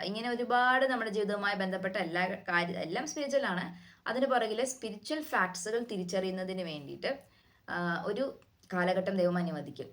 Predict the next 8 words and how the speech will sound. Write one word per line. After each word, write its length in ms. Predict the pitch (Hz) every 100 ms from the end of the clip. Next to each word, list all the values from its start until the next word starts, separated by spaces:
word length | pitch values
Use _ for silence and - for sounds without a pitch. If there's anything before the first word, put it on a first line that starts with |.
| -
ആ 300 | 185 262 302
ഒരു 200 | 233 220 240
കാലഘട്ടത്തിൽ 640 | 202 175 170 175 175 185
നിങ്ങൾക്ക് 360 | 190 175 170 180
വല്ലാത്ത 720 | 196 180 202 226 240 - 277 -
തിരിച്ചറിവുകൾ 760 | - 196 185 185 208 208 214 226
ജീവിതത്തെക്കുറിച്ച് 640 | 202 185 175 175 175 175
ഉണ്ടാകും. 360 | 170 139 139